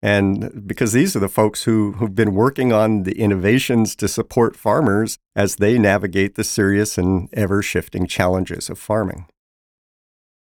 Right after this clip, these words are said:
I've been watching many of my long-term colleagues in ag science companies taking well-earned retirement packages. There are similar trends in public research institutions.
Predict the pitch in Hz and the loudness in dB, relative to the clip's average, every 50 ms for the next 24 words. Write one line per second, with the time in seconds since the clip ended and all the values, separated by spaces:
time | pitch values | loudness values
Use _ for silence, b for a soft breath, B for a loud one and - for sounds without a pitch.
0 | _ _ _ - 113 135 160 175 240 202 151 147 160 156 - - 139 113 101 101 | _ _ _ -2 0 0 2 4 2 2 2 2 2 2 2 2 2 2 4 4
1 | 113 120 131 113 101 98 95 92 92 90 90 87 95 95 101 98 107 110 104 - | 6 6 6 6 4 4 2 2 2 2 0 0 0 2 2 4 4 2 2 0
2 | - 120 101 95 - - - 151 147 120 104 98 101 110 104 - 104 95 95 90 | 0 0 0 0 0 -2 0 2 2 2 2 2 0 -2 -2 -2 0 2 2 2
3 | 90 90 - 110 101 98 85 - - 95 104 117 110 - - - 101 87 - 90 | 0 0 0 0 0 0 0 -2 -4 0 0 0 0 0 -2 -2 -2 -2 0 0
4 | 90 90 90 - - - _ _ _ - - 196 190 - 190 180 139 127 123 135 | 0 0 0 -4 -8 -14 _ _ _ -6 -4 -4 -2 0 0 2 2 4 4 4
5 | 156 135 104 95 101 113 110 127 123 120 - 156 165 170 120 90 - - - - | 4 4 2 2 2 0 0 -2 -4 -4 -2 0 0 2 2 0 -2 -4 -4 -6
6 | - - - 98 - - - - - - _ _ _ _ _ _ _ _ - 117 | -6 -6 -10 -12 -12 -12 -12 -14 -14 -14 _ _ _ _ _ _ _ _ 0 2
7 | 120 117 113 - - 196 226 196 120 101 92 - - - 101 92 92 98 - - | 4 4 2 2 0 2 2 4 4 2 0 0 -2 0 0 2 2 2 2 2
8 | 98 98 92 90 - - - 104 - 98 95 - - 113 123 135 - - 101 92 | 2 2 2 0 -2 -2 -2 -2 0 0 -2 -2 -2 -4 -4 -2 -2 -4 -6 -4
9 | - - 95 - - - - - - - 107 98 - - - - - - - | -4 -4 -4 -4 -6 -8 -14 -14 -10 -6 -6 -6 -6 -6 -10 -10 -10 -12 -14